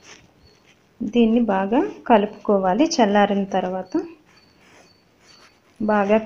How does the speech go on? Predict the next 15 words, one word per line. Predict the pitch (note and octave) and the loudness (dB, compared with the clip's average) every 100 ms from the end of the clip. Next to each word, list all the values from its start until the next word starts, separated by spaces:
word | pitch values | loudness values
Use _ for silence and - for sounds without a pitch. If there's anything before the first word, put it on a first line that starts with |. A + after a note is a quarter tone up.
| G3+ | 0
కలిపి | G3 G#3 D4+ G4+ - - _ _ _ _ - - - _ _ _ _ _ - _ _ _ _ - - - _ _ _ _ _ _ _ _ _ _ - - - - | -2 -2 -2 -2 -4 -20 _ _ _ _ -20 -20 -20 _ _ _ _ _ -20 _ _ _ _ -18 -18 -20 _ _ _ _ _ _ _ _ _ _ -20 -20 -2 4
చింతపండు | B3 A#3+ C#4 C4 B3+ A3+ | 4 4 4 4 4 2
గుజ్జు | A#3 G3 B3 A#3+ A3 | 0 0 2 4 6
ఏదైతే | A3+ A#3 B3+ A#3 | 6 4 2 2
తీసి | A3 - G#3 | -2 0 0
పక్కన | - G#3 G#3 | 2 0 2
పెట్టుకున్నామో, | G3 F#3+ G3 G3 F#3+ F#3+ F#3+ - _ _ _ _ - | 0 0 -6 -4 -4 -4 -8 -10 _ _ _ _ -6
ఉడికించుకున్నాం | G#3 G3+ A#3 A#3 - G3+ G3 G3+ F#3+ | -4 2 2 0 -2 0 0 -2 -2
కదా, | G3 F4 - - - - _ _ - G3+ G#3+ | 0 -2 -2 -18 -20 -20 _ _ -8 -2 2
దాన్ని | G#3+ A3+ B3 C4 | 4 4 2 2
ఇప్పుడు | B3+ D4+ D#4+ | 2 4 8
ఈ | C4 | 6
అన్నంలో | G#3+ G#3+ A3 C#4 E4+ | 6 4 4 4 4
కలపాలి. | A3+ F#3+ G3 F#3 F3 - _ _ _ _ _ _ _ _ _ _ _ _ _ _ _ _ _ _ _ _ - - _ _ - _ - - - _ - A#3 | 4 2 0 -6 -8 -12 _ _ _ _ _ _ _ _ _ _ _ _ _ _ _ _ _ _ _ _ -20 -20 _ _ -20 _ -20 -20 -20 _ -4 0
ఇంత | A#3 | 2